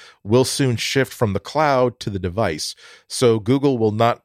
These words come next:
be have, your, your location history will be tracked. So that if you wanna rewind saying, "Hey, where I, have I been here before? Where I, where was I on Oc-,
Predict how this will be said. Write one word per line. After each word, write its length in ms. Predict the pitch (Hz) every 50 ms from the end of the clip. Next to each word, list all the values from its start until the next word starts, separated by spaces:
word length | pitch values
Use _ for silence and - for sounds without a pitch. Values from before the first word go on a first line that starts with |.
| _ -
be 280 | 110 107 104 104 98
have, 300 | 85 - 110 110 110 101 104
your, 340 | - 139 131 131 131 131 135 -
your 140 | 147 135 123
location 420 | 123 123 - - 139 135 - 131 123
history 240 | 127 117 - 123
will 140 | 107 107 104
be 100 | 101 104
tracked. 360 | - - - 120 117 113 -
So 60 | - 107
that 40 | 98
if 80 | 92
you 80 | 113 107
wanna 160 | 104 107 104
rewind 460 | 95 98 101 101 92 98 101 101 98
saying, 160 | - 104 95 92
"Hey, 180 | 98 107 104
where 260 | 98 90 98 95 95
I, 120 | 95 98 98 - _ - - _ _
have 100 | - 107
I 80 | 113 110
been 200 | 95 107 110 107
here 180 | 98 107 110
before? 420 | 98 104 101 - 110 101 101 98 98
Where 260 | 92 95 101 101 101 95
I, 80 | 95
where 240 | 104 - 113 107 104
was 280 | 98 95 104 104 98 107
I 200 | 104 98 98 95
on 320 | 92 92 90 90 90 90 - -
Oc-, 160 | 82 85 -